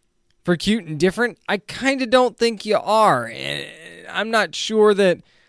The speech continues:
this is something that you really want. I mean, we, you do have Escape that's gonna be coming to Gears five, which is gonna be kind of a battle royale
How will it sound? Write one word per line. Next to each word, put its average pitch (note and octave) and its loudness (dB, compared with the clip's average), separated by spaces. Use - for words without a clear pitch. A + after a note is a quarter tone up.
this G#3 -2
is F#3+ -6
something G3+ 0
that F#3+ -4
you G#3 -4
really G3 2
want. F#3 0
I D#3+ -4
mean, E3+ 0
we, E3+ 2
you D#3 -4
do E3+ 0
have C#3 4
Escape C4 0
that's F3+ -6
gonna F3+ 0
be D#3 0
coming D3 0
to C3 -6
Gears C#3 -2
five, C3+ -2
which C#3 -8
is - -6
gonna D3 -4
be C#3+ -4
kind D3+ -2
of D3 -2
a C3+ -4
battle D3 4
royale C#3 2